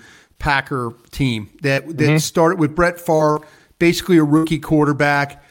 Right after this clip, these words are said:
Speaker 1: Uh, you know, a lot of young guys, some veteran mixed in there as well. Uh, you know, we didn't have Reggie White at the time, but, you know, we were, we were battling every week.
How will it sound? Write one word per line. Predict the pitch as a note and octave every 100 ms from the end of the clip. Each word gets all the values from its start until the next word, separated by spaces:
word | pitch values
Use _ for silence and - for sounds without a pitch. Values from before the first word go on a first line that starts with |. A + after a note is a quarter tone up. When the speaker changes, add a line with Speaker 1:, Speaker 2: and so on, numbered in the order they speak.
| _ _
Speaker 1:
Uh, | C3 C3+ B2 A#2+ -
you |
know, | C3+ B2 B2+ C3+
a |
lot | B2+ C#3+ D#3 D3+
of |
young | C#3+ D3 C#3+
guys, | C#3 C#3 C#3 C3+ B2
some | - A#2+
veteran | A2 C#3 D3 D3 C#3
mixed | C3+ C#3 - C#3
in | C#3
there | C3+ C3+ C3+
as | B2+
well. | B2 C3 C3 B2+ - - _ _ -
Uh, | B2+ B2 A#2+
you | D#3+
know, | C3+
we | C3
didn't | D#3 D3+
have | D3
Reggie | C3+ C#3+ C3
White | A#2+ A2+ B2 C3
at | B2 B2
the | A2+
time, | - B2+ B2 B2+
but, | C3 C3 - _ - -
you | D#3
know, | D#3
we | D3
were, | C#3+ C#3 C#3
we | C#3+
were | C3
battling | A2+ _ C3+ C#3 D#3+ D#3 D3+
every | D3 C#3+
week. | B2+ C3+ C#3 C#3